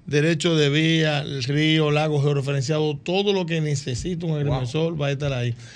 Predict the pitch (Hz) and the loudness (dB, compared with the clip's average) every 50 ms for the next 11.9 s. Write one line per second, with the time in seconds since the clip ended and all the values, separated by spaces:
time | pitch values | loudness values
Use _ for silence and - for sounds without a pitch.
0 | - - - - 202 220 220 220 220 214 214 180 156 208 208 214 196 190 196 202 | -20 -10 -4 0 2 2 4 4 4 2 2 2 2 2 2 2 0 0 0 0
1 | 185 190 170 190 175 170 202 202 175 196 196 196 196 196 202 202 196 196 180 190 | 0 0 2 2 0 0 0 0 0 0 0 0 2 2 2 2 2 0 0 2
2 | 214 196 147 120 110 - - - - - - - - - 247 269 254 202 233 226 | 2 2 0 0 -4 -10 -18 -20 -20 -20 -20 -10 -4 0 0 0 0 -2 -4 -6
3 | - - 196 160 147 151 170 208 226 208 185 156 156 160 165 165 151 165 165 165 | -6 -6 -2 -2 0 0 2 0 0 0 0 0 0 2 0 0 0 0 0 0
4 | 165 151 160 160 151 156 147 147 143 131 117 123 127 120 120 120 143 131 139 135 | 0 0 0 0 0 0 0 0 0 0 0 -2 -2 -2 -2 -4 -4 -6 -6 -6
5 | 131 135 143 151 143 139 147 143 143 139 143 143 143 143 143 - - 143 139 135 | -6 -6 -4 -4 -4 -4 -4 -4 -2 -2 -2 -4 -4 -4 -6 -8 -8 -8 -8 -6
6 | 131 143 156 151 143 131 131 135 151 151 139 135 131 135 151 147 139 131 123 131 | -6 -4 -4 -4 -4 -4 -6 -8 -8 -8 -6 -6 -6 -4 -4 -2 -2 -2 -4 -4
7 | 123 117 117 131 127 135 135 131 127 139 143 139 135 127 120 131 - - - - | -4 -6 -6 -4 -4 -4 -4 -4 -4 -4 -4 -4 -4 -6 -8 -8 -10 -14 -20 -20
8 | - - - - - - - - - 127 123 120 127 127 127 117 110 131 139 143 | -20 -20 -20 -20 -20 -20 -20 -14 -8 -4 -2 -2 0 0 -2 -2 -2 -4 -6 -6
9 | 160 185 - - - - 123 139 156 160 151 143 139 143 123 110 - 107 101 101 | -6 -8 -10 -14 -12 -8 -4 -4 -2 -2 -2 -4 -4 -4 -6 -6 -6 -8 -10 -10
10 | 101 101 - - - - _ - - - - - - - - 147 151 156 147 180 | -10 -12 -14 -18 -20 -20 _ -20 -20 -20 -20 -20 -20 -10 -4 -2 0 2 2 2
11 | 160 165 208 208 202 208 208 214 208 190 214 214 196 160 143 123 117 | 2 2 0 0 2 0 2 2 0 0 2 2 2 2 2 0 -4